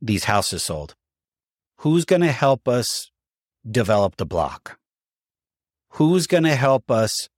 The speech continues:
advertise the block? Who is going to attract the families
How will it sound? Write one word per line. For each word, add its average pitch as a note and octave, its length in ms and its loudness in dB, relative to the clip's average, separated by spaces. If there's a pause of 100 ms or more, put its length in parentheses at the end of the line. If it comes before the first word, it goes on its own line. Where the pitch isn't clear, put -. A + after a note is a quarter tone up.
(520)
advertise A2+ 760 -2
the G2 120 -6
block? C#2+ 500 -8 (1400)
Who F3 260 2
is E3 160 2
going C3+ 520 2
to A2+ 680 0 (260)
attract A#2+ 800 0 (100)
the A2 140 -2
families G#2+ 720 0